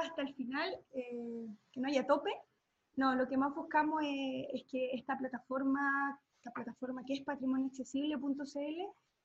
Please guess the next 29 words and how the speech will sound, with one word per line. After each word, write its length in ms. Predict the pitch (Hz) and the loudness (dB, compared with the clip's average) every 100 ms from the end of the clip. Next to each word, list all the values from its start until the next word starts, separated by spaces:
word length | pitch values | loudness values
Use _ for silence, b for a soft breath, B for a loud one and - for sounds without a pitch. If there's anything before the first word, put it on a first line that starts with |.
| _ - | _ 4
eh, 260 | 262 247 247 | 6 6 2
crezca 500 | 285 311 - 320 302 | -4 -2 2 4 4
al 120 | 285 | 4
nivel 360 | 269 277 320 | 4 2 0
de 120 | 320 285 | -2 -4
que 140 | 269 | -4
también 360 | 262 247 277 302 | -2 0 2 2
el 140 | 294 | 2
día 160 | 294 311 | 2 2
de 60 | |
mañana, 360 | 277 269 294 302 320 - | 2 2 0 -2 -2 0
eh, 100 | 262 | 0
lleguen 320 | 240 277 302 | 2 0 0
personas 480 | 285 262 285 302 311 | 0 -2 -2 -2 -2
con 200 | 294 277 | -2 0
contenido 500 | 269 254 254 269 311 | 2 0 2 2 4
inclusivo, 680 | 285 247 233 - 302 311 311 | 2 0 0 2 2 2 0
educativo 640 | 285 262 240 - 302 285 | 0 -2 -2 0 2 2
y 120 | 294 | 0
accesible 600 | 277 - - 277 311 330 320 | 0 -4 -2 0 0 -2 -4
y 80 | 254 | -4
quieran 280 | 277 302 | -2 0
participar 600 | 277 254 226 - 226 277 | -2 -8 -14 -10 -4 -4
con 160 | - 302 | -2 -4
nosotros, 480 | 294 311 302 311 - | -2 -4 -4 -6 -6
quieran 280 | - 269 269 | -4 -4 -2
incluir 540 | 262 233 - 240 285 330 | -2 -2 -4 0 2 2
ese 180 | 277 277 | -2 -4
trabajo 500 | 285 294 294 330 | 2 2 2 -2